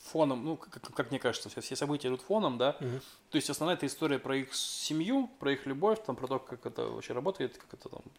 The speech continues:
Speaker 1: тру-, трудности и прочее, ну и к чему все потом приходит. Вот, э, мне очень понравился фильм, очень смешной,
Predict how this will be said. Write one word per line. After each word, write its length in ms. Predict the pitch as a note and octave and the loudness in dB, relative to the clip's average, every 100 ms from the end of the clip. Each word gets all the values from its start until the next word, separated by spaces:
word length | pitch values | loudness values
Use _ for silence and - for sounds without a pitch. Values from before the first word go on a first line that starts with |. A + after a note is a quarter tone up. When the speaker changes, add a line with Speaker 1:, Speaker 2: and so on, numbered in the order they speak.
| - | 0
Speaker 1:
тру-, 240 | E3+ D3+ | 0 2
трудности 380 | E3 D#3 C#3+ C#3+ | 0 2 2 -2
и 40 | |
прочее, 420 | C#3+ G3+ - C3+ - - - - - - | 4 2 4 0 0 -12 -20 -18 -20 -10
ну 80 | F3+ | -2
и 40 | D#3 | 0
к 40 | |
чему 200 | - C#3 | 0 0
все 120 | - | 0
потом 180 | A#2+ A#2+ | -2 -2
приходит. 340 | A#2 B2 A2+ - - - - - - | -2 0 0 -2 -12 -20 -20 -20 -12
Вот, 440 | A2 B2 B2 A#2 | -2 2 4 2
э, 580 | E2+ A#2+ B2 A#2+ A#2+ A#2 - | -2 2 2 4 2 0 -4
мне 240 | C3+ D3+ D3+ | 0 4 6
очень 200 | C3 - | 4 2
понравился 400 | A#2 C#3+ D3 - | 2 4 2 -2
фильм, 380 | C3+ B2 A2 - - | -6 -6 -8 -12 -4
очень 260 | D3 C3 A#2 | -2 -2 -4
смешной, 480 | - - D#3 D#3+ | -6 -4 0 0